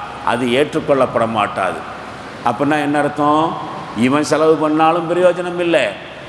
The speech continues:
அடுத்தவங்களுக்கு செலவு பண்ணாலும் பிரயோஜனம் இல்லை. ரெண்டு விளைவு. மூணாவது சொன்னாங்க, இனி அந்த செல்வத்தை எல்லாம் திரட்டி, தப்பான வழியில செல்வத்தை திரட்டி, அதை விட்டு விட்டு அவன் மௌத்தா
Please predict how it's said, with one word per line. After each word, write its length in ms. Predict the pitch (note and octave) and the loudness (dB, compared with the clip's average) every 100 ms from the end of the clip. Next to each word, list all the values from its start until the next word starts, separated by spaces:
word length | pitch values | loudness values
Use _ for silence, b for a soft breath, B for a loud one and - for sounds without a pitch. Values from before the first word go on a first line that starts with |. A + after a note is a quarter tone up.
| - | -2
அடுத்தவங்களுக்கு 680 | A#2 D3 - D#3 D#3 D#3 D3+ | -2 -2 -4 -2 0 -2 -2
செலவு 340 | D3+ C#3 C#3 | 0 4 4
பண்ணாலும் 600 | B2+ B2+ A#2+ A#2+ D#3 C#3 | 2 0 2 2 0 2
பிரயோஜனம் 460 | C3 A#2 A2+ G#2 F#2+ | 2 0 -2 -4 -4
இல்லை. 200 | F2+ - - A2 | -4 -6 -4 0
ரெண்டு 420 | C3 C#3 C#3+ C#3 | 2 0 -2 -2
விளைவு. 460 | A#2 A#2+ A#2+ F#2+ D2+ - - - - - - | 0 0 0 -4 -10 -14 -16 -16 -16 -12 0
மூணாவது 680 | B2+ F#3 A#3+ B3+ A3+ G3+ F#3 - | 4 6 4 4 2 -2 -4 -6
சொன்னாங்க, 600 | D3+ C#3+ A#2+ G#2 F#2+ A2+ B2 - - - - - - - - | -4 -2 -2 0 -2 -2 -6 -14 -16 -16 -16 -16 -16 -12 2
இனி 360 | D3+ G3 F#3+ - | 4 4 2 0
அந்த 420 | A#2+ E3 E3+ D#3+ | -4 -2 -2 -2
செல்வத்தை 640 | - D#3+ G#3 G#3 - F#3+ | 2 2 2 -2 0 2
எல்லாம் 400 | F3+ F3 F3+ F3 | 2 2 -2 0
திரட்டி, 440 | D3+ C#3+ C3+ B2 F#2+ - | 0 0 0 -4 -8 -2
தப்பான 520 | D3 C#3+ F3+ F#3 F3+ | -2 0 2 2 2
வழியில 420 | D#3 D#3 D3+ C#3+ | 0 0 0 -2
செல்வத்தை 520 | B2 C#3+ D3+ D3+ D3+ A2+ | 0 0 2 0 0 0
திரட்டி, 480 | B2 C3+ C3+ C3+ F#2 - - - - - - - - - - - - - | 2 2 0 -4 -6 -8 -14 -14 -14 -14 -14 -14 -16 -16 -16 -14 -12 -2
அதை 360 | A2+ D#3 F#3+ | 0 0 -2
விட்டு 440 | F3+ F3 F3 F3+ A#3 | -2 0 -2 0 2
விட்டு 280 | G3+ F#3+ F#3 | 2 4 2
அவன் 340 | F3 D#3+ C#3 | 2 -2 0
மௌத்தா 420 | D3 F#3+ G#3+ G3 | 0 2 2 0